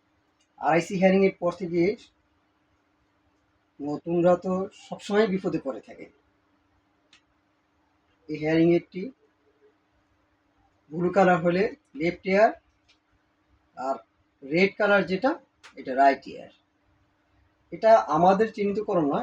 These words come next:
এটা কোম্পানিগুলো করে থাকে, প্লাস ডাব্লিউএইচও,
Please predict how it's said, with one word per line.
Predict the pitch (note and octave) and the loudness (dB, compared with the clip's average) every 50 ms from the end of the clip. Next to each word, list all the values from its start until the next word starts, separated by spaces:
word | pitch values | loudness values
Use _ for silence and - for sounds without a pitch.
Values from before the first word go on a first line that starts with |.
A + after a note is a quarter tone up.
| - E3 D#3+ | -6 -8 -12
এটা | - E3 D#3+ D#3+ E3 E3 - - | -8 -4 0 0 0 0 -2 -4
কোম্পানিগুলো | E3+ E3+ E3 - F3+ F3+ F#3 F3 F#3+ G3 F#3+ G3+ | -6 -4 -2 -2 -2 -2 -2 -2 -2 -4 -2 -2
করে | F#3+ F#3+ F#3+ F#3+ | -2 -4 -4 -4
থাকে, | F#3+ F#3+ - G3 G3 G3 G3 - - - _ _ _ _ _ _ _ | -6 -6 -4 -4 -4 -4 -4 -8 -12 -20 _ _ _ _ _ _ _
প্লাস | - D#3 E3+ F3+ F#3 - - - - D3+ C3 C3+ | 0 4 6 8 6 6 4 -2 -12 -12 -4 0
ডাব্লিউএইচও, | D3+ - - D3 E3 G3 G#3+ G3+ F#3 C#3+ C3 B2+ B2+ - - - - | 2 2 2 2 2 4 4 4 4 4 0 0 -4 -8 -18 -20 -20